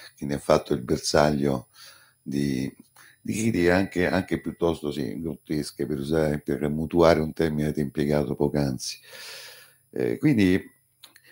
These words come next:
però credo che, eh, queste, queste, queste, queste reazioni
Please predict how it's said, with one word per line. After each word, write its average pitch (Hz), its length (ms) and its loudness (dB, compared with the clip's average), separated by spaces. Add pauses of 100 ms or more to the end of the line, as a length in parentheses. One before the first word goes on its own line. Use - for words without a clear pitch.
(160)
però 139 380 12
credo 107 520 2
che, 92 720 0
eh, 82 120 -6
queste, 98 640 -2
queste, 95 500 -6
queste, 85 300 -8
queste 85 280 -8
reazioni 78 800 -6